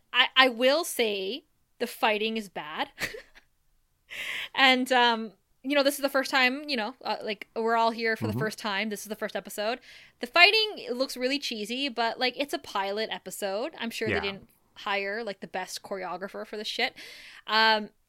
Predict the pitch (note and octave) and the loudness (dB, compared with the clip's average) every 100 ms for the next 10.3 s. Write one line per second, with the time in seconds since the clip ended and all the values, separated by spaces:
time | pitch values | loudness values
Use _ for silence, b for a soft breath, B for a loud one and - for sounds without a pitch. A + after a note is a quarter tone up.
0 | _ A3 C4 E4 F#4 D#4 D#4 B3+ F#3+ F#3+ | _ -2 0 0 6 6 6 0 0 -2
1 | C4 B3 A3+ G3 F#3+ A#3+ - A#3+ G#3+ G#3+ | -4 -8 -6 -6 -6 -6 -4 2 4 4
2 | A3 b b b _ _ - D#4 F#4+ F#4 | 0 b b b _ _ -4 -2 0 0
3 | D#4+ A#3 A#3 B3+ A3+ A#3+ A3+ A#3 - G3+ | 0 4 6 6 2 0 0 -2 -6 -6
4 | G#3 F4 F4 B3+ G#3+ G#3+ G#3+ A3 G#3+ - | -2 2 6 6 4 -2 -4 -4 -4 -6
5 | F3+ A3+ A3+ A3 G#3+ F#3+ - B3+ B3 A3+ | 0 4 6 6 4 0 -4 -4 -4 -6
6 | G#3 G3+ F#3+ G#3+ F#3+ F#3 F#3 F#3+ - - | -6 -6 -8 -6 -6 -6 -8 -10 -12 0
7 | C4 C4+ C4+ - B3 B3+ C4 A4+ - E4+ | 4 6 4 -2 2 2 0 -8 0 6
8 | E4 - - F#4 F4 D#4+ C#4+ - A3 A3+ | 6 6 2 2 2 0 0 0 2 4
9 | G#3 - A#3 C#4+ C#4 D4 D#4+ - A3 F4 | 2 -2 -2 -2 0 0 0 -2 -4 -2
10 | G4 C#5+ | -2 -2